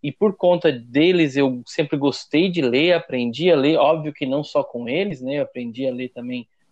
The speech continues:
por conta dos livros que a minha mãe comprava, mas os quadrinhos sempre foram, assim, uma importância muito grande. E depois que você aprende a gostar de quadrinho, você aprende a gostar de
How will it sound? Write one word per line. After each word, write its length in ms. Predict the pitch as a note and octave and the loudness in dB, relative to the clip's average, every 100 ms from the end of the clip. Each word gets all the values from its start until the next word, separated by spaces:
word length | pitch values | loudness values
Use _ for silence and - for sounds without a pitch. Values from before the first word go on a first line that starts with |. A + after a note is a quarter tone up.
| _ | _
por 80 | - | -4
conta 200 | C3 B2+ | -2 -2
dos 200 | A#2+ A2+ | -8 -6
livros 340 | A2+ D#3+ G3 | -2 -2 -2
que 80 | - | -6
a 40 | |
minha 140 | A#2 A#2 | -6 -4
mãe 160 | A#2+ | -4
comprava, 560 | B2 A#2+ - B2+ D3+ F#3 _ _ _ | -4 -8 -4 0 0 -2 _ _ _
mas 180 | C#3 C3+ | 0 0
os 120 | D3+ | 0
quadrinhos 500 | - E3 C3 D3 F3+ | 0 2 2 -2 -6
sempre 260 | - F3+ - | -6 -6 -6
foram, 260 | - D#3 | -2 -2
assim, 200 | D#3+ - | -2 -4
uma 240 | D#3 D#3+ E3 | 0 4 4
importância 500 | F3 - - E3+ E3 | 2 -2 0 -4 -2
muito 260 | F3 F#3+ G#3+ | -4 -4 -2
grande. 360 | D#3+ C3+ C3 | 0 0 -4
E 40 | - | -4
depois 260 | F#3+ D4 | -2 -2
que 80 | - | -4
você 100 | D4+ | -4
aprende 340 | C4 - G3 F3+ | -4 -4 -4 -4
a 40 | |
gostar 300 | D#3 - D3+ | -6 -2 0
de 100 | C#3 | 0
quadrinho, 540 | - A2+ A2+ G3+ G#3+ - - _ | -6 -10 -4 -2 -2 -6 -20 _
você 100 | _ | _
aprende 260 | G#3+ A3+ A3+ | 0 2 2
a 40 | |
gostar 320 | G#3+ G#3+ - A3 | 4 4 4 2
de 200 | A#3 | 2